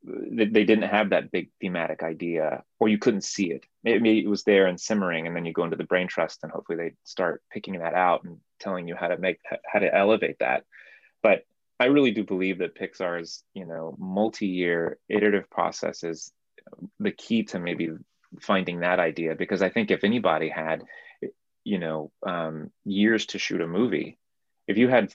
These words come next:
four or five years to shoot a live action movie,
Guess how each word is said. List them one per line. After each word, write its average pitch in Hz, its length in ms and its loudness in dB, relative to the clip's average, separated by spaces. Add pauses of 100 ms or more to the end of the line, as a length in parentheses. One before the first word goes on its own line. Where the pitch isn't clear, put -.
(100)
four 123 180 8
or 120 40 2
five 110 320 2
years 104 280 -2
to - 100 -10
shoot 90 200 -8
a 87 40 -4
live 90 260 2
action 87 340 -2
movie, 87 460 -4